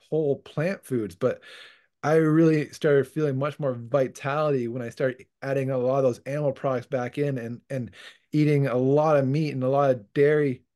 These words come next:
raw dairy, 'cause I'm one of the few people in Canada that can have raw dairy because I produce it myself. It's legal for me to consume it.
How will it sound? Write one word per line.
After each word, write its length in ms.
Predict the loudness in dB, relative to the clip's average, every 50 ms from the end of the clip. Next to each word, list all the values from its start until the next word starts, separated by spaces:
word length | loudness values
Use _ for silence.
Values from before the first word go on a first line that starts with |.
| -12 -6
raw 260 | -4 -2 0 0 0
dairy, 340 | 2 2 0 0 0 -4 -8
'cause 400 | -8 -8 -8 -8 -8 -10 -18 -20 _ -20 -20 _ _ _ _
I'm 160 | 0 2 2
one 160 | 4 4 2 0
of 60 | -2
the 80 | -2
few 120 | -2 -4 -4
people 300 | -2 -2 -2 -2 -2 -2
in 80 | -2
Canada 320 | -4 -6 -4 -2 -2 0 2 0
that 120 | 0 -2 -2
can 200 | -6 -4 -4 -2
have 200 | -2 -2 0 2
raw 180 | 2 2 2 0
dairy 320 | 0 -2 0 0 0 -2
because 400 | -2 -4 -8 -6 -4 -6 -4 -6
I 240 | -6 -6 -4 -4 -4
produce 340 | -4 -6 -8 -6 -6 -6 -6
it 80 | -8
myself. 460 | -6 -6 -6 -6 -4 -2 -2 -2 -2 -4
It's 140 | -10 -4
legal 240 | -2 0 0 0 0
for 120 | -4 -4 -6
me 140 | -4 -2
to 80 | -2 -2
consume 440 | -2 -4 -12 -12 -10 -10 -8 -8 -8
it. 120 | -10 -12